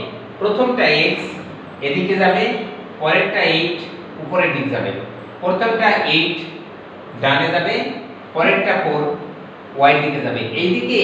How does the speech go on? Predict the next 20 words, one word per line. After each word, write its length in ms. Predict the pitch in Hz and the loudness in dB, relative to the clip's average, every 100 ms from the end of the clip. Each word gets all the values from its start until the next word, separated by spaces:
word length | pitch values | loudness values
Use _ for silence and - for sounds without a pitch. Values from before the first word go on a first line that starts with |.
| 180 | 4
এক্স, 460 | - - - - | 2 -4 -10 -8
এইদিকে 360 | 147 151 175 190 | -6 -4 -2 0
ওয়াই, 240 | 185 135 135 - - - - | 2 2 2 -4 -8 -12 -4
তাহলে 260 | 156 156 175 | 0 2 2
এই 280 | 175 151 | 0 -2
দিকেরটা 380 | 165 185 202 - | 0 0 0 0
যাবে, 200 | - - - | 0 0 -2
প্রথমটা 400 | 139 - 170 165 | -4 -4 -2 0
এদিকে 360 | 151 143 160 | 0 -2 -2
যাবে 380 | 160 156 - - - - - - | -2 0 0 -2 -4 -10 -12 -6
এবং 520 | 135 151 - - - - - - - - | 0 2 2 0 -6 -10 -14 -16 -16 0
পরেরটা 380 | 135 135 151 156 | 2 4 2 2
উপরের 320 | - 127 120 | 2 0 -2
দিকে 140 | 110 | -2
যাবে। 140 | 107 110 | -2 -2
আশা 180 | - 196 | 0 -2
করি 120 | 202 | -2
তোমরা 160 | 190 180 | 0 0
বুঝতে 240 | - - | -2 -4
পেরেছো। 280 | 120 113 - | -4 -4 -4